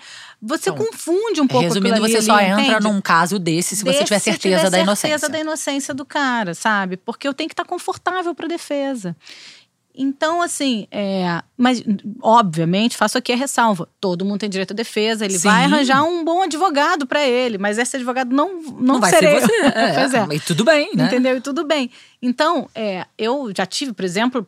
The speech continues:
Speaker 1: pra um determinado caso, eu fiz cinco reuniões com um cara só pra poder pegar a causa,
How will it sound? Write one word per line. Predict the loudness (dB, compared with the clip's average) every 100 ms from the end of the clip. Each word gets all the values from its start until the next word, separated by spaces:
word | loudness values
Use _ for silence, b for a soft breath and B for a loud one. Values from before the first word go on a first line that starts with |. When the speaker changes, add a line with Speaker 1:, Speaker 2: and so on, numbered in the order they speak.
| _
Speaker 1:
pra | -4 -2
um | -2
determinado | -4 -4 -2 -4 -6
caso, | -2 -2 -2
eu |
fiz | -4 -6
cinco | -6 -2 -2 0 0
reuniões | 2 2 2 0 -2
com | -4 -6
um |
cara | -2 0 2 0 0
só | 0
pra | -2
poder | 0 -2 0
pegar | 2 2 2 2 2 2
a |
causa, | 0 0 -2 -8